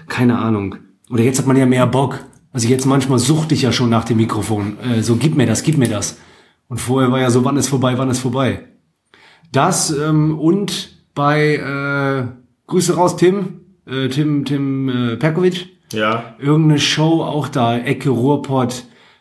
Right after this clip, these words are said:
Speaker 1: äh, auch vierter, fünfter Auftritt, glaub ich, gefühlt. Ähm, auch f-, die Leute gar nicht mich verstanden. Ich irgendwas erzählt übers Reisen im Hostel, einfach Stille.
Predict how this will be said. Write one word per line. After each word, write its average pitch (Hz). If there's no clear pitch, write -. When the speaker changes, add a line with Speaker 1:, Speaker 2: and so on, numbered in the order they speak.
Speaker 1:
äh, 139
auch 131
vierter, 160
fünfter 156
Auftritt, 113
glaub 117
ich, -
gefühlt. 127
Ähm, 123
auch 127
f-, 131
die 131
Leute 143
gar 143
nicht 123
mich 117
verstanden. 117
Ich 127
irgendwas 135
erzählt 131
übers 120
Reisen 135
im 120
Hostel, 135
einfach 151
Stille. 147